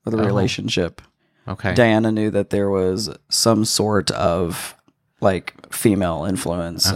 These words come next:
Speaker 2: Okay.
Speaker 1: Charles' life that
Speaker 2: <laughs> That man slut.
Speaker 1: <laughs> That man slut. Um, and before that phone call, or after that phone call, he actually left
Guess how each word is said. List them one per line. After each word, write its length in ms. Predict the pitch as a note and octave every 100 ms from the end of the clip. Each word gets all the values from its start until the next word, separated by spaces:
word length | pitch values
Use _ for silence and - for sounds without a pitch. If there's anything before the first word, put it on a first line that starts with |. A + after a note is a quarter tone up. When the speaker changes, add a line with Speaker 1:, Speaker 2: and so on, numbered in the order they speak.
| F2+
Speaker 2:
Okay. 80 | E2
Speaker 1:
Charles' 300 | D2+ F2+ E2+
life 280 | E2 A#2+ -
that 320 | D#2 E2+ - _ -
Speaker 2:
<laughs> 160 | D#2+
That 400 | E2+ C#2+ F2+ -
man 440 | F#2 F#2+ F#2+ F#2+ G2
slut. 840 | - - - C4+ E4+ - G4 -
Speaker 1:
<laughs> 560 | F#3 E3+ - - A#3+ F3
That 200 | F#3 D#3+
man 320 | F3 D#3 D#3+
slut. 760 | D#3 - C3+ D#3 - - - - - - - - -
Um, 520 | D3 C#3 B2+ A#2+ A#2+ - _ _ _ _ _ _
and 400 | C3+ C3 C3 B2 - _ -
before 320 | C3+ - D3+
that 180 | C#3+ A#2+
phone 260 | C#3 C#3+ D#3
call, 180 | B2
or 160 | G2+ B2+
after 260 | B2+ C#3 C3
that 160 | G#2+
phone 180 | B2+ B2
call, 220 | A#2+ A2
he 280 | A#2+ - B2
actually 560 | A2+ - - A2 G2+ A#2+
left 480 | G#2 G#2 C3+ -